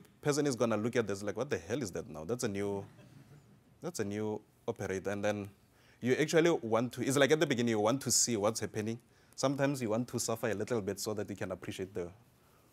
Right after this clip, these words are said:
conveniences. So suffering means typing all of this, 'cause this really gets, gets tedious, eh? And yeah, so like in this example, I mean,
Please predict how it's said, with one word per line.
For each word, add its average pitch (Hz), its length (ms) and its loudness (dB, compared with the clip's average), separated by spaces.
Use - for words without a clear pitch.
conveniences. 90 680 -2
So 95 400 -2
suffering 135 480 4
means 110 220 -2
typing 98 420 -6
all 90 160 -6
of 82 160 -6
this, 78 160 -8
'cause - 300 -8
this 156 260 6
really 123 260 2
gets, 101 300 -2
gets 104 280 -2
tedious, 95 460 -6
eh? - 80 -4
And 87 300 -6
yeah, 101 200 2
so 98 680 0
like 113 240 4
in 127 100 2
this 107 160 2
example, 85 500 -6
I 92 60 -6
mean, 104 320 -4